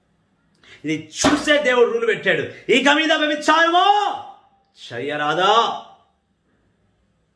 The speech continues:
ఏ జాతిలో వారైనా వ్యభిచారం చేయొచ్చు, కానీ నా పవిత్ర గల బిడ్డలు, నా ప్రేమ గల బిడ్డలు వ్యభిచారం చేయడం నేను ఇష్టపడను,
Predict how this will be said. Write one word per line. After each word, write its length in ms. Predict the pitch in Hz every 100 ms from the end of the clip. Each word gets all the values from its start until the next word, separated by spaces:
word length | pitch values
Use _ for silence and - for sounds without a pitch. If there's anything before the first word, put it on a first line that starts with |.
| _ _ _ _ _ -
ఏ 280 | 104 175 170
జాతిలో 440 | - 147 147 170
వారైనా 300 | 156 151 143
వ్యభిచారం 380 | 135 131 131 117
చేయొచ్చు, 360 | 110 117 - 113
కానీ 140 | 107
నా 240 | 113 156 190
పవిత్ర 400 | - 160 196 175
గల 180 | 156
బిడ్డలు, 360 | 135 127 123 117
నా 300 | 104 104 180
ప్రేమ 360 | 185 202 254 262
గల 200 | 208 180
బిడ్డలు 500 | 143 135 131 107 - _ _ _ _
వ్యభిచారం 560 | 101 101 - 104 95
చేయడం 380 | 87 - 98 92
నేను 180 | 87 95
ఇష్టపడను, 760 | 95 - 107 - 160 226 233